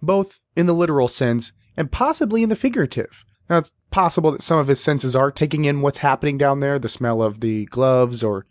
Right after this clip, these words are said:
sounds of the, the actual blows, which would differentiate between the fighters. Matt may be privy to this, but at the same time, we've got a roaring crowd around him. All kinds of smells. In, in fact, we see a, a vendor selling peanuts.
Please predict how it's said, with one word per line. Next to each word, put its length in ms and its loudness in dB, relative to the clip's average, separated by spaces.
sounds 480 0
of 160 0
the, 320 0
the 80 0
actual 240 -4
blows, 640 0
which 160 -8
would 80 0
differentiate 520 0
between 280 -4
the 40 -4
fighters. 540 0
Matt 280 0
may 280 2
be 480 0
privy 260 2
to 100 -2
this, 280 2
but 100 2
at 80 -2
the 60 -4
same 200 0
time, 240 0
we've 160 -2
got 140 2
a 60 4
roaring 580 0
crowd 420 2
around 340 -4
him. 220 -16
All 160 2
kinds 240 0
of 60 2
smells. 340 2
In, 80 0
in 100 -6
fact, 220 0
we 100 2
see 260 0
a, 180 4
a 40 0
vendor 400 2
selling 400 0
peanuts. 720 -4